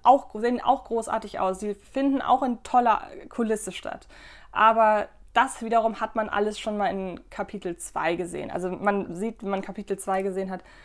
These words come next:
dann sieht man, okay, die Macher wussten ganz genau, was in Kapitel zwei gut ankam und deshalb machen sie es hier in Kapitel drei noch mal ein bisschen größer, noch mal ein bisschen lauter und noch mal ein bisschen, ja, spektakulärer. Aber das ist nicht schlimm, denn wer das alles mochte, der ist mit Kapitel drei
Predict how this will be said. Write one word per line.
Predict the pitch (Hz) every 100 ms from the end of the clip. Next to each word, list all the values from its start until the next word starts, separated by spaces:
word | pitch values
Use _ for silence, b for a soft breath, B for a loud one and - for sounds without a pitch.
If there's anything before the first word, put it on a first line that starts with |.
| B B
dann | 214 226
sieht | 262 277
man, | 247
okay, | 208 - 233 226 -
die | 196
Macher | 220 220
wussten | 226 311 269
ganz | 277 294
genau, | 262 233 220
was | 220
in | 220
Kapitel | 202 190 202 190
zwei | - 180
gut | 175 175
ankam | 208 220 214 190
und | 185
deshalb | 185 190 180
machen | 180 185 170
sie |
es | 170
hier | - 165
in |
Kapitel | 165 165 - 165
drei | 156 156
noch | 160 -
mal | 160
ein | 156
bisschen | 170 -
größer, | - 294 277 220
noch | 185
mal | 175 -
ein | 160
bisschen | 170 - 170
lauter | 202 202 180
und | 180
noch | 175 -
mal | 165
ein | 160
bisschen, | 156 - 165 - - - - -
ja, | - - -
spektakulärer. | - 254 220 - 175 - - B B B B -
Aber | 247 240 180
das | - 208
ist | 247
nicht | 247 233
schlimm, | - 233 175 -
denn | 196 196
wer | 202 226
das | 226
alles | - 214 208
mochte, | 208 208 - 175
der | 170
ist | 190 -
mit | 202
Kapitel | - 196 - 202 190
drei | 185 180 170